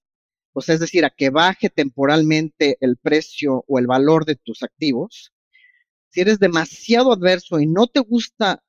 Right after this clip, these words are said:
que fluctúen tus inversiones, pues entonces debes de esperar un rendimiento bastante bajo, es lo que significa. Ahora, si tú eres una persona que quieres rendimientos muy altos,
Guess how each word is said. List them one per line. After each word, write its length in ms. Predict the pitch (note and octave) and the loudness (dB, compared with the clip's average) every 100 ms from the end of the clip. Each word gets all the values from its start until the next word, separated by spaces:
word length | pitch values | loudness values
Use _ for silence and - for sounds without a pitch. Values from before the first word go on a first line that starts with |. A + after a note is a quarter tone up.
| _ | _
que 300 | D#3 C3+ C3 - | -2 0 -2 -8
fluctúen 1040 | _ D#3+ C#3+ - - A#3 A3 D3 G#2+ G#2 _ - | _ -6 -6 -8 4 6 6 4 -2 -14 _ -12
tus 180 | C#3+ | -6
inversiones, 880 | C#3 B2+ B2 - B2 C3 A#3+ - _ _ _ _ _ | -4 -2 -4 -6 -6 -6 -8 -12 _ _ _ _ _
pues 120 | F#3 G3 | -6 -2
entonces 300 | C#4 C#4 A#3+ | 0 0 2
debes 240 | B3+ C4 | 0 0
de 60 | G3 | -2
esperar 420 | - E3 E3 F#3+ | -2 -2 0 0
un 100 | F#3 | 0
rendimiento 640 | D3+ C3+ D3 E3 D#3+ E3 | 0 0 0 -2 -2 -4
bastante 420 | B2+ - D3+ C#3+ | -4 -2 -4 0
bajo, 320 | D3+ D3+ - _ _ _ _ - | -2 -2 -8 _ _ _ _ -6
es 80 | E3 | -6
lo 80 | |
que 100 | - | -6
significa. 520 | - B2+ D3 C3 - _ _ _ _ _ _ | -6 -6 -4 -8 -8 _ _ _ _ _ _
Ahora, 400 | D#3+ F3+ B2 G#2+ _ _ | 0 0 0 -6 _ _
si 160 | - G#3+ | -8 -4
tú 160 | - | 0
eres 180 | F#4+ F#4+ | 0 2
una 160 | F4 F4 | 0 -2
persona 720 | - F3+ E3 - A#3+ G#3+ E3 | 0 -2 -4 -2 0 2 -2
que 140 | E3+ | -6
quieres 340 | - A#3+ C4 - | -6 -2 -2 -4
rendimientos 880 | E3+ D#3+ D#3 D#3 F3+ G#3 G#3 F3+ E3+ | -2 0 0 -2 0 -2 -2 -4 2
muy 320 | G#3 A#3 G3 | 4 4 2
altos, 680 | E3+ E3 F#3+ G#4 - - | 0 0 -4 -4 -10 -20